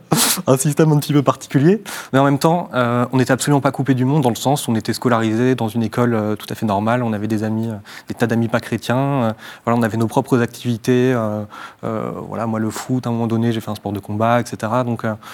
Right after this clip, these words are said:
on était vraiment, euh, en contact avec, on n'était pas du tout coupé du monde, euh, voilà, avec uniquement des activités entre nous. Euh, euh,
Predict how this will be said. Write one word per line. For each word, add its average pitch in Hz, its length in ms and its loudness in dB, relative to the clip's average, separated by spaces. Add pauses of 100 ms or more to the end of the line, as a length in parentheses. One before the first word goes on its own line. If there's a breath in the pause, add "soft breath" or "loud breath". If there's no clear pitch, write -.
(280 loud breath)
on 120 100 2
était 120 220 4
vraiment, 131 500 4
euh, 110 300 0
en 113 240 -4
contact 131 500 0
avec, 117 320 -2
on 123 40 0
n'était 113 180 -2
pas 127 80 2
du 123 100 0
tout 127 140 -6
coupé 131 260 -2
du 120 140 0
monde, 127 380 0 (280)
euh, 110 220 2 (340 loud breath)
voilà, 113 160 2
avec 110 240 0
uniquement 123 300 0
des 117 120 0
activités 117 580 -2
entre 113 340 0
nous. 135 340 2
Euh, 117 180 0 (720 loud breath)
euh, 107 260 -2